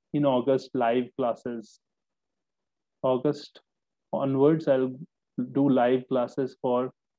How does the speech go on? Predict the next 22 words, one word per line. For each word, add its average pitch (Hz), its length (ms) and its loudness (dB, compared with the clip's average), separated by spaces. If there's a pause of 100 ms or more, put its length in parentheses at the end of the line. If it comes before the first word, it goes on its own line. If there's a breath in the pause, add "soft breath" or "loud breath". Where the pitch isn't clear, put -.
(720)
J 113 140 0
E. 147 380 6
That 131 200 0
was 147 180 2
the 151 120 2
original 131 440 0
plan, 147 420 -4
J 120 120 -4
E, 131 380 -2 (180)
which 123 180 -6
will 127 160 2
be, 135 160 0
like, 127 240 -2
some 123 400 -4 (260)
six 143 240 -2
months, 135 380 0
six - 220 -4
to 139 160 4
eight 135 220 2
months 131 400 -4
long 123 320 0
course, 160 480 -2